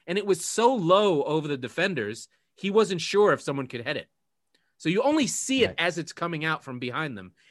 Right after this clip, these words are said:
Speaker 1: and you're naturally distracted by what's going on in front of you. And, you know, John Stones is close, <laughs> right?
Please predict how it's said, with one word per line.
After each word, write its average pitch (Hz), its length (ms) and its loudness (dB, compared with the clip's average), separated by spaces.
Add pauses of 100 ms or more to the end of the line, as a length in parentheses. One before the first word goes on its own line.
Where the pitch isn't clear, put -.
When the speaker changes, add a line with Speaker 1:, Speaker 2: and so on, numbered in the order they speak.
(140)
Speaker 1:
and 180 120 0
you're 180 80 6
naturally 196 420 0
distracted 156 540 -2
by 127 140 0
what's 127 180 -2
going 139 220 -2
on 131 80 0
in 120 60 -10
front 185 180 -2
of 127 60 0
you. 101 160 -6 (520)
And, 220 220 -2 (420)
you 247 120 -2
know, 156 160 2 (760)
John 269 220 0
Stones 262 460 2
is 135 180 -2 (120)
close, - 520 2 (500)
<laughs> - 800 -8
right? 170 240 -2